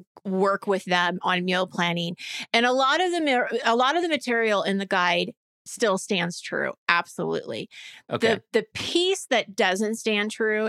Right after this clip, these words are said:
Speaker 1: is that I wouldn't, my first recommendation is to find an app.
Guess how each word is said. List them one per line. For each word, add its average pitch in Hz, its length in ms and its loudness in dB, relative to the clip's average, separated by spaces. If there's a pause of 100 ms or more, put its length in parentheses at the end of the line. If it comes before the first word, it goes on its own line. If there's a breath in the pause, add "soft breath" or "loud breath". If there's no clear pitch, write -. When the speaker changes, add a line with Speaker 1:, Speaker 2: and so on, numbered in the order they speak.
Speaker 1:
is 202 140 0
that 190 200 2
I 190 160 0
wouldn't, 220 460 0 (380)
my 214 400 2
first 226 320 -2
recommendation 180 840 -2
is 185 240 -6
to 180 120 -4
find 170 320 -2
an 151 140 -6
app. 156 320 0